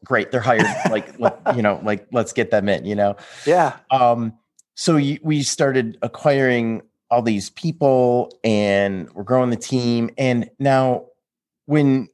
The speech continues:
Speaker 1: your business is growing and the revenue's flowing in, well, you know, I mean, frankly, you can,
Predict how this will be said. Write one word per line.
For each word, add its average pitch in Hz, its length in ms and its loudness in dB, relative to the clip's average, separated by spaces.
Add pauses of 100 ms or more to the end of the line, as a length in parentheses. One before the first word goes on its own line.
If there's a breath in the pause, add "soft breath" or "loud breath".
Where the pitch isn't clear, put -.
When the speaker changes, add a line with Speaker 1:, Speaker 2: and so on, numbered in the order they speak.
(140)
Speaker 1:
your 156 120 0
business 175 400 0
is 117 120 -6
growing 113 600 2 (200)
and 117 540 -2
the 117 100 -6
revenue's 113 800 0
flowing 110 460 0
in, 127 540 0 (260)
well, 165 520 -2 (680 soft breath)
you 139 80 0
know, 147 200 4
I 104 60 2
mean, 139 160 2
frankly, 143 400 0
you 127 220 2
can, 120 480 0